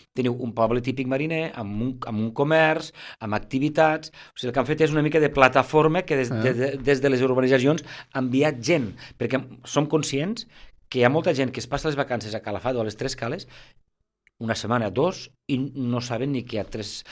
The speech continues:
Speaker 1: a tres quilòmetres està l'Ametlla de Mar. Hi ha
Speaker 2: I
Speaker 1: gent
Speaker 2: tot
Speaker 1: que
Speaker 2: el
Speaker 1: no ho
Speaker 2: que hi
Speaker 1: sap.
Speaker 2: ha, eh? No, no, no només a-, al nucli urbà, sinó també tota la costa.
Speaker 1: I no es manegen d'allà,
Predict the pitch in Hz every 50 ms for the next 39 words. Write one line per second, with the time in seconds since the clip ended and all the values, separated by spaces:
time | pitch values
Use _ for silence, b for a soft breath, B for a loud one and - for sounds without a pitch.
0 | B B B B - 117 - 117 117 - - 127 117 110 110 120 120 151 147 -
1 | - - - 117 - - 107 104 101 98 104 98 98 95 98 117 120 120 - -
2 | - _ _ _ _ _ _ _ _ _ _ _ _ _ _ - 117 151 139 139
3 | 160 156 - - 151 139 139 147 170 160 131 127 156 185 185 160 151 139 139 147
4 | 151 147 147 151 151 151 151 151 151 147 151 143 139 139 131 131 135 139 156 160
5 | 147 131 147 151 147 147 151 151 180 180 214 185 - 151 151 135 165 160 156 151
6 | 147 - 165 170 151 - 165 156 151 - - 139 139 131 151 151 143 143 151 165